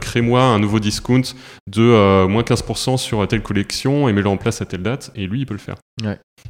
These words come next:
Speaker 1: Il peut aussi, vous pouvez lui demander de créer des produits, de créer des collections. Euh, donc voilà, c'est assez intéressant. Alors là, pour l'instant, évidemment, euh, créer un produit via, euh, Sidekick,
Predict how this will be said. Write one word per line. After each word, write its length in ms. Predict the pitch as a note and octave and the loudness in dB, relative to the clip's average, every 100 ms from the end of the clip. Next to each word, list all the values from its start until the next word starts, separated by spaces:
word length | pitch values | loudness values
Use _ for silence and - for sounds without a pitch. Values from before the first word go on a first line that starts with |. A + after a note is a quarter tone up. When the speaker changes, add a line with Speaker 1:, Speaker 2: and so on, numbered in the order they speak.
| - | -10
Speaker 1:
Il 80 | |
peut 80 | G2 | -2
aussi, 400 | A2 G2 - B2+ | 0 0 0 0
vous 80 | A#2 | 0
pouvez 140 | F2+ | 0
lui 80 | G#2+ | 0
demander 220 | G2+ G2+ | 2 0
de 100 | G2+ | -2
créer 300 | F2+ - - | -4 -6 -4
des 100 | G2 | -4
produits, 380 | F#2+ - G2 A#2 | -4 -6 -4 -2
de 80 | A2 | -2
créer 260 | - - G2 | -4 -6 -4
des 180 | F2+ | -4
collections. 540 | F2 G2+ F#2+ - B2 C3+ - _ _ _ - | -6 -6 -8 -4 -4 -4 -10 _ _ _ -12
Euh, 380 | F2+ E2+ E2 E2+ | -8 -6 -4 -4
donc 100 | E2 F2 - | -6 -8 -14
voilà, 200 | G#2+ F#2 | -8 -8
c'est 140 | - G2+ | -8 -8
assez 200 | F#2+ C3 | -4 -4
intéressant. 460 | A#2+ G#2 G2+ E3 | -2 -2 -2 -2
Alors 220 | C3 G2 - | 0 0 0
là, 100 | A#2+ | -2
pour 160 | A#2+ A#2+ | 2 2
l'instant, 340 | - - C#3 | 2 0 0
évidemment, 520 | G#2+ G2+ A2 B2 A#2+ | 0 0 0 2 2
euh, 40 | F#2+ | 0
créer 340 | - A#2 A#2 | -2 0 0
un 140 | A2+ G#2+ | 0 -6
produit 560 | - A2 G#2+ B2 B2+ | -4 -2 2 4 6
via, 300 | G2 F#2 A2 | 4 2 4
euh, 360 | A2+ A2+ G2 F#2 | 6 6 6 4
Sidekick, 680 | - G2 - A#2 A2 - | 2 -4 -2 -2 -2 -6